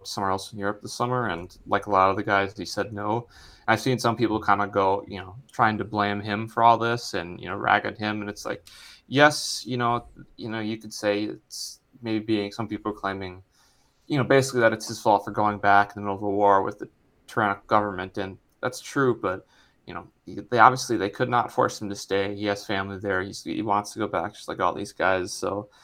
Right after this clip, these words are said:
I think, uh, to, I just think, uh, to put, you know, just another thought, just to put the blame of the actions of, you know, the dictator, the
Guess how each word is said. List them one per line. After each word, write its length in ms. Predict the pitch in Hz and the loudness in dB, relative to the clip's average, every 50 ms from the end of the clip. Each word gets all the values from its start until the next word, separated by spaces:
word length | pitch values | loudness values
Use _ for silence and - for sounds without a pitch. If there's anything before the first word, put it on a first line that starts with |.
| - - - - - | -20 -20 -12 -6 -4
I 80 | 117 | -2
think, 400 | 117 135 127 120 110 - _ - 123 | 2 2 2 2 0 -4 _ 0 2
uh, 220 | 101 98 98 95 - - | 4 4 4 4 2 -2
to, 200 | - - - - - | -8 -8 -2 2 4
I 120 | 107 107 | 4 4
just 300 | 107 107 101 - - - | 4 0 -4 -6 -8 -8
think, 260 | 107 98 98 95 - | -6 -6 -6 -6 -4
uh, 140 | 90 90 90 | -4 -4 -4
to 120 | - - | -6 -10
put, 460 | - - 110 104 - - - - - - _ _ _ _ _ _ _ _ - | -8 -2 -2 -2 -2 -2 -6 -18 -20 -20 _ _ _ _ _ _ _ _ -12
you 80 | 101 95 | -10 -10
know, 240 | 92 92 92 98 - | -8 -8 -10 -10 -12
just 180 | - - - - | -16 -14 -8 -6
another 140 | 110 98 92 | -6 -4 0
thought, 300 | - 95 92 90 - - | 0 0 0 0 -2 -10
just 200 | - - - - | -14 -14 -14 -14
to 40 | - | -4
put 200 | - 127 123 - | 0 0 0 0
the 60 | - 101 | -2 -6
blame 680 | 104 104 104 104 104 101 101 98 95 92 90 90 - - - - - - - | -2 0 2 2 2 0 -2 -4 -6 -8 -10 -12 -14 -18 -20 -20 -20 -14 -10
of 120 | 104 101 101 | -8 -2 2
the 100 | 104 98 | 4 8
actions 640 | 98 98 98 - - - 104 90 90 90 87 - | 8 8 8 6 2 -8 -8 -8 -8 -10 -8 -4
of, 320 | 92 85 85 85 82 85 - - - _ _ _ _ _ _ - | -2 0 0 0 -2 -6 -10 -16 -20 _ _ _ _ _ _ -10
you 80 | 101 92 | -10 -8
know, 300 | 82 85 85 92 - _ _ _ _ - - - _ _ | -8 -8 -10 -10 -12 _ _ _ _ -20 -20 -20 _ _
the 60 | - 104 | -4 0
dictator, 600 | 113 113 110 110 - 110 101 98 98 98 101 101 113 | 0 0 0 0 0 0 2 2 2 -2 -4 -6 -8
the 100 | 110 | -12